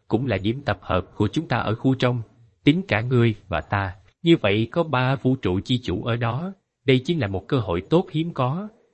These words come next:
Chí bảo đặc thù chỉ đứng sau chí bảo chí cường, giá trị vô cùng tận. Một khi tới tay, bằng vào chí bảo có thể khống chế hư không, lại thêm vào một chiếc chí bảo loại khu vực đỉnh cao, có thể nói về phương diện khống chế khu vực,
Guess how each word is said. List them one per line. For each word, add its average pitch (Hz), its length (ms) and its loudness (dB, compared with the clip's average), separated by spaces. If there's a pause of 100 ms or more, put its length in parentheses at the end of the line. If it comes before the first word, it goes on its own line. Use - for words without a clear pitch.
Chí 185 180 0
bảo 143 160 0
đặc 117 220 -2
thù 107 220 2
chỉ 120 140 -2
đứng 131 220 0
sau 131 200 0
chí 196 320 -4
bảo 107 160 0
chí 185 180 -2
cường, 85 380 -2 (260)
giá 131 200 2
trị 107 180 -2
vô 127 240 0
cùng 90 220 -6
tận. 80 220 -4 (420)
Một 101 240 2
khi 135 160 -2
tới 139 140 2
tay, 104 320 -4 (280)
bằng 98 180 -4
vào 95 160 0
chí 139 200 -4
bảo 107 240 -2
có 165 140 -4
thể 117 180 0
khống 156 300 -4
chế 170 260 4
hư 139 160 0
không, 127 320 -4 (360)
lại 113 180 2
thêm 151 160 0
vào 104 200 -4
một 101 200 -4
chiếc 180 180 -2
chí 175 160 -2
bảo 127 200 -2
loại 95 260 0
khu 135 200 0
vực 107 280 -4
đỉnh 107 280 -4
cao, 127 360 -2 (440)
có 175 120 2
thể 120 200 0
nói 156 360 -2 (180)
về 113 220 4
phương 147 220 2
diện 101 260 0
khống 143 220 -4
chế 160 140 4
khu 127 200 0
vực, - 380 -4